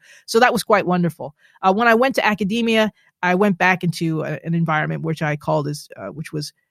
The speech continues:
male, pale, and went to Yale. So, uh, all that was lost. <laughs> But at least I remembered my Bell Labs, um,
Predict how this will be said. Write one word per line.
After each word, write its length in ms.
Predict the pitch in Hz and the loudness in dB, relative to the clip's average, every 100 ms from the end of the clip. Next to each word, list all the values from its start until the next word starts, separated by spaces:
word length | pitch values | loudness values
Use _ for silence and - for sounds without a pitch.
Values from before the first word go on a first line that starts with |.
| 175 | -2
male, 400 | 170 185 180 170 | 2 4 4 0
pale, 320 | - 160 143 | 0 -2 -2
and 100 | 143 | -6
went 160 | 147 147 | -8 -8
to 60 | |
Yale. 420 | 123 127 117 - _ | -10 -10 -10 -12 _
So, 320 | - 151 131 - - - | -6 -4 -6 -10 -20 -16
uh, 60 | - - - | -14 -14 -4
all 300 | - 214 202 | 4 6 6
that 200 | 185 165 | 4 2
was 180 | 156 | 2
lost. 540 | 170 165 160 - - - _ _ _ _ _ | 4 4 4 -2 -8 -14 _ _ _ _ _
<laughs> 60 | - 208 160 - _ | 0 0 0 -6 _
But 120 | 233 | 2
at 100 | 214 226 | 2 2
least 320 | 277 285 - | 0 0 2
I 100 | 208 | 4
remembered 600 | 196 190 208 220 196 170 | 4 6 6 6 4 2
my 140 | 165 | 0
Bell 260 | 160 180 170 | 0 0 0
Labs, 460 | 170 160 156 - - | 0 0 0 -6 -8
um, 260 | 156 151 | -8 -8